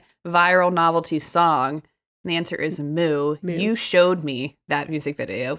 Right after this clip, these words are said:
Speaker 1: Before Doja was, like, who she is now, you s-, like,
Speaker 2: Uh-huh.
Speaker 1: "Have you seen this music video?" And I was like, "What? No."
Speaker 2: You're
Speaker 1: And you
Speaker 2: like,
Speaker 1: showed
Speaker 2: "Who
Speaker 1: me a
Speaker 2: is that?"
Speaker 1: couple of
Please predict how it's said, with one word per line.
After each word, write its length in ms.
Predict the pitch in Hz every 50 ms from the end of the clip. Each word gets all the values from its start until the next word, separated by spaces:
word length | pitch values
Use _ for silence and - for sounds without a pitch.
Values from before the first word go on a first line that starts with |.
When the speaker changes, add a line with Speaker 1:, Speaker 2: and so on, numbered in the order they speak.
| -
Speaker 1:
Before 300 | - 185 - 233 247 269
Doja 340 | 247 226 208 214 214 226 220
was, 160 | 208 196 175
like, 280 | 175 165 160 - - _ _ _ _ _ _ _ _ _ _ - - _ _ -
who 120 | 110 104
she 220 | - - 185 165 -
is 200 | 147 156 - -
now, 540 | 151 147 147 151 156 165 196 233 254 - -
you 160 | 190 190 190
s-, 120 | 185 - -
like, 120 | 170 165
Speaker 2:
Uh-huh. 200 | 202 196 190 - 202
Speaker 1:
"Have 140 | 190 196 214
you 80 | 233
seen 220 | 233 - 202 180 175
this 240 | 175 175 - - _ _ _ _ _ - -
music 260 | 170 151 151 170 170
video?" 240 | 190 190 220 240 254
And 220 | 254 - - 175
I 40 | 165
was 80 | 160 151
like, 140 | 151 151 147 139 135 139 135
"What? 420 | 135 - - 147 151 180 208 208 175
No." 180 | 160 160 160
Speaker 2:
You're 60 | 170 175
Speaker 1:
And 60 | 180
you 20 | 165
Speaker 2:
like, 60 | -
Speaker 1:
showed 100 | - 208 190
Speaker 2:
"Who 40 |
Speaker 1:
me 40 | 190
a 60 | -
Speaker 2:
is 60 | 156 -
that?" 40 | -
Speaker 1:
couple 220 | 185 180 185 185 -
of 220 | - - 165 165